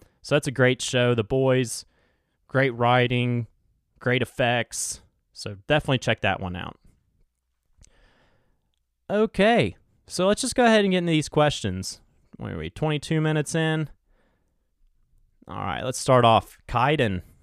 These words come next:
Oh, he was a first-time listener, first-time writer of a question, I think last podcast, or maybe the one before that. Uh, Kaiden is a, uh, a drummer for the rock and roll band Ghost Road. And he asks,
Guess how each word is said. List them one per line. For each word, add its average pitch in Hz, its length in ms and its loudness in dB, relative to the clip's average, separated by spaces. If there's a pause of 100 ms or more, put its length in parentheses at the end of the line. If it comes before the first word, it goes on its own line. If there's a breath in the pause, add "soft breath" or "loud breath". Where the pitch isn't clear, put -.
Oh, 175 300 -2
he 135 100 -2
was 170 100 -2
a 156 60 -2
first-time 156 520 0
listener, 160 360 0
first-time 151 640 -2 (1300 soft breath)
writer 156 320 2
of 143 80 2
a 131 60 -4
question, 170 420 0
I 123 60 0
think 123 200 -2
last 131 320 0
podcast, 104 640 -2
or 127 40 -4
maybe 127 180 -4
the 120 80 -4
one 113 160 -2
before 170 320 0
that. 120 280 2 (540)
Uh, 110 260 -2
Kaiden 131 480 0
is 113 240 0
a, 104 220 0
uh, 92 180 -6 (380 soft breath)
a 110 100 -2
drummer 151 580 0 (120)
for - 180 -8
the 110 100 -4
rock 127 260 0
and 123 120 -2
roll 127 200 2
band 131 320 0
Ghost 131 340 0
Road. 151 480 2 (1040)
And 143 360 -2
he 214 180 -4
asks, 135 600 -2